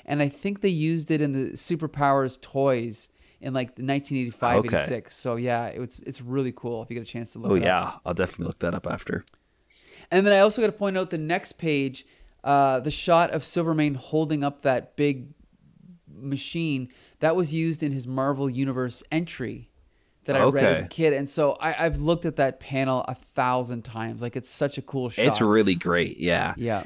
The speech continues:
Speaker 2: It's, it's huge too. It's, like, half the page, um, vertically,
Speaker 1: Right.
Speaker 2: which is pretty interesting. I don't,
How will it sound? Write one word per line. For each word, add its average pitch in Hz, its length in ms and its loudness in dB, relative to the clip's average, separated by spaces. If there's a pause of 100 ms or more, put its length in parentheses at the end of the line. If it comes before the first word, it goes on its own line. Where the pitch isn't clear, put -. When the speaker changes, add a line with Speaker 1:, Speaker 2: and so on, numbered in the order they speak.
(100)
Speaker 2:
It's, - 360 0
it's - 180 -2
huge 151 540 2
too. 180 200 6
It's, 110 120 4
like, 110 160 2
half - 360 0
the 131 100 0
page, 117 800 2 (400)
um, 90 580 2 (360)
vertically, 104 760 2 (400)
Speaker 1:
Right. 139 300 2
Speaker 2:
which 87 140 0
is 92 120 2
pretty 92 320 2
interesting. 85 500 -2
I 87 60 2
don't, 110 200 2